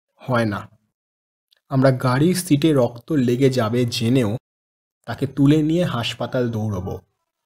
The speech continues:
হ্যাঁ, একদিন অফিস কামাই হবে, পুলিশ হ্যারাস করবে, কিন্তু ওইটুকুর বদলে হয়তো একটা লোক আরও চল্লিশ বছর নিজেকে সাবান মাখাতে মাখাতে গুনগুন করবে। এবং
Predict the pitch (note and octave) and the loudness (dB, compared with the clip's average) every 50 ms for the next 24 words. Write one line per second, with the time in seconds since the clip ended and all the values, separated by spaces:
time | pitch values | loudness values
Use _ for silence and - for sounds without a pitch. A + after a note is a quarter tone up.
0 | _ _ - - B2 G2 - - - _ - C#3 C#3 C3+ C3+ D3 D3 C#3+ C#3 - | _ _ -6 -4 -4 -4 -6 -10 -10 _ -2 0 0 2 2 4 2 2 2 0
1 | D3 C3+ C#3 D3 C#3 C#3 - - C#3 B2+ B2+ C3 C3 G#2+ A2 B2 A#2 C3 C#3+ - | -2 -2 2 0 0 0 0 0 0 2 2 2 2 2 0 2 2 2 2 0
2 | - - _ _ _ _ _ _ _ _ - D3 C3+ C3+ C3 C3 - - - - | -2 -12 _ _ _ _ _ _ _ _ 0 2 4 4 4 2 -2 -10 -14 -18
3 | - - - D3 - F3+ - - - - C#3+ C#3 C3+ C3+ D3+ G3 - - _ _ | -2 4 6 6 8 6 4 2 0 2 2 2 2 2 0 -2 -2 -6 _ _
4 | _ _ _ _ - - - - _ _ - E3+ E3 E3+ G3+ F3 F#3+ D#3+ E3+ E3+ | _ _ _ _ -20 -20 -20 -20 _ _ -4 -4 -2 -2 0 2 2 2 4 2
5 | F3+ G3+ G#3 A3 G3+ F#3 C#3+ C3 A#2+ B2+ C3+ D#3+ E3+ E3+ E3+ C#3 A#2 B2 B2 B2 | 2 0 2 2 0 2 4 4 4 4 4 4 2 0 0 0 0 0 0 0
6 | B2 D3 C#3+ C3+ - - D3 A#2 - - - D3 C#3 B2 A#2 B2 B2+ A#2 A2 A#2 | 2 2 0 0 0 -4 -10 -10 -6 -4 0 0 2 2 2 2 0 0 -2 -4
7 | - - - _ _ _ _ - - - C3+ C#3 D#3 E3 E3 - - C#3+ C3+ C3+ | -10 -14 -20 _ _ _ _ -10 -4 0 4 4 4 4 2 0 2 4 4 6
8 | C3 C3+ C#3+ C#3 C#3 - - - B2 A#2+ - - D#3 D3+ C#3 B2 A#2+ A#2+ A#2 C3 | 6 4 4 2 2 0 -4 -6 -6 -6 -4 -4 -2 0 0 0 0 0 0 -2
9 | B2 C3 C3+ C3 D3+ C#3 - C3 B2+ C3+ C3 C3 C3 B2+ - - C#3 C#3 D#3 D3+ | -2 -2 -2 -2 -4 -4 -2 -2 0 0 0 0 -2 -2 -2 -2 -2 -2 -2 -2
10 | D3 C#3 - C#3+ C#3 C#3 B2+ B2+ C3 C3+ C3+ C#3 C3+ C3 B2+ A#2+ A2 - G#2 G2 | -2 -2 -4 -4 -4 -4 -2 0 0 2 2 2 2 2 0 -2 -2 -4 -6 -6
11 | F2+ - F2+ F#2 - _ _ _ _ _ _ _ _ _ _ _ _ _ _ _ | -6 -8 -10 -12 -14 _ _ _ _ _ _ _ _ _ _ _ _ _ _ _
12 | _ _ _ _ _ _ _ _ _ _ _ _ _ - D#3+ C#3 C3 C3 B2 A#2 | _ _ _ _ _ _ _ _ _ _ _ _ _ -6 -4 -2 -2 -2 -2 -4
13 | A2+ | -4